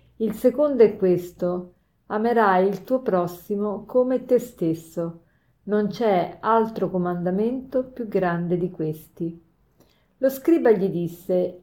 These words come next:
"Hai detto bene, maestro, e secondo verità, che egli è unico e non vi è altri all'infuori di lui. Amarlo con tutto il cuore, con tutta l'intelligenza e con tutta la forza,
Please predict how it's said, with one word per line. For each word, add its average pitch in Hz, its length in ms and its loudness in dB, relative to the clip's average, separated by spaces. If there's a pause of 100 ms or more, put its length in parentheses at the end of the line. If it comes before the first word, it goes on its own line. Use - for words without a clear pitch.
"Hai 208 180 4
detto 202 360 2
bene, 185 420 4
maestro, 175 800 -4
e 202 160 2
secondo 247 640 0
verità, 196 680 2 (520)
che 254 180 2
egli 208 400 4
è 190 160 2
unico 294 720 4
e 214 140 -2
non 214 240 0
vi 233 140 4
è 240 40 4
altri 247 480 2
all'infuori 214 580 2
di 190 140 0
lui. 170 500 -4 (380)
Amarlo 214 500 4
con 208 200 0
tutto - 240 -4
il 185 140 0
cuore, 190 640 4
con 202 200 -2
tutta 240 240 -4
l'intelligenza 190 1160 0
e 208 140 -4
con 220 220 -2
tutta 254 260 -4
la 202 120 2
forza, 190 760 -4